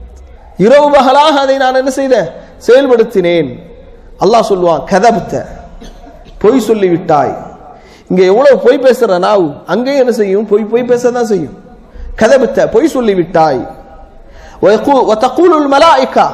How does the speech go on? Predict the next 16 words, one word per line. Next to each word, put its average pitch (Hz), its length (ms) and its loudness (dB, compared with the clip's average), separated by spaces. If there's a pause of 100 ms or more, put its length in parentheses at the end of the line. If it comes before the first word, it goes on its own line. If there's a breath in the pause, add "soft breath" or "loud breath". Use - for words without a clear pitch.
(640)
கதப்த", 190 800 0 (320 soft breath)
மலக்குமார்களும் 330 720 2
சொல்வார்கள், 277 500 2
"பொய் 370 340 0
சொல்லிவிட்டாய்." 262 800 0 (1080)
அல்லாஹு 220 400 2
தஆலா 208 160 0 (100)
சொல்லுவான், 190 420 -2
"பல் 196 220 0
அரத்த 220 420 -2
அன் 185 280 -2
யுகாலு, 220 960 2 (120)
யு-, 185 260 -8
அன் 196 240 -2
யுகால 233 480 4 (600 loud breath)
ஃபுலானுன் 285 680 2